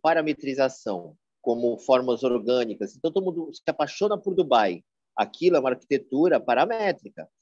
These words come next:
Pra você fazer parametrização, você precisa saber linguagem de computação. Opa, estamos falando de matemática dentro da arquitetura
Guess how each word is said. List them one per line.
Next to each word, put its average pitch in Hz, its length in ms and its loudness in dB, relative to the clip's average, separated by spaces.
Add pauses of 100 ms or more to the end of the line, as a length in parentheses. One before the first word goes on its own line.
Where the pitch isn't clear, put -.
(200)
Pra 143 100 2
você 160 200 -6
fazer 127 340 -4
parametrização, 110 760 -2
você 160 180 -4
precisa - 340 -12
saber 131 220 -4
linguagem 135 400 0
de 147 60 -8
computação. 160 760 -4 (220)
Opa, 156 440 2 (280)
estamos 127 260 -6
falando 135 160 -2
de 135 60 -6
matemática 131 600 -2
dentro 120 160 -4
da 123 40 2
arquitetura 117 680 -2